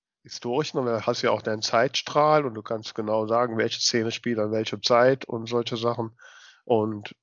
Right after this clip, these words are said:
hast halt, wie du gerade sagst, deine Figurendatenbank, die direkt verlinkt ist. Das heißt, wenn du Fotograf eintippst, dann hast du direkt schon den Link zum Fotograf. Und da kannst du dir dein Foto direkt angucken und die Orte-Datenbank und all solche Sachen.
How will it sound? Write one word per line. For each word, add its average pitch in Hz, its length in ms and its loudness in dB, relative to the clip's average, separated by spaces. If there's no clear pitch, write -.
hast 107 220 2
halt, 110 240 2
wie 117 280 2
du 127 100 4
gerade 120 180 6
sagst, 131 240 4
deine 110 160 0
Figurendatenbank, 131 1120 2
die - 100 -20
direkt 120 260 -2
verlinkt 147 460 0
ist. 151 200 2
Das 117 160 2
heißt, 117 180 2
wenn 117 100 2
du 117 80 -2
Fotograf 117 540 2
eintippst, 147 500 2
dann 117 80 -2
hast 135 180 -2
du 127 60 -4
direkt 123 160 -4
schon 123 100 -8
den 117 140 2
Link 175 180 6
zum 175 140 0
Fotograf. 165 560 4
Und 131 80 -8
da 127 60 0
kannst 127 240 -2
du 135 40 6
dir 117 100 4
dein 117 80 2
Foto 139 260 2
direkt 123 200 6
angucken 147 640 0
und - 160 -2
die 110 80 -2
Orte-Datenbank 123 1040 2
und 113 140 -2
all 104 140 0
solche 107 280 -4
Sachen. 101 240 -12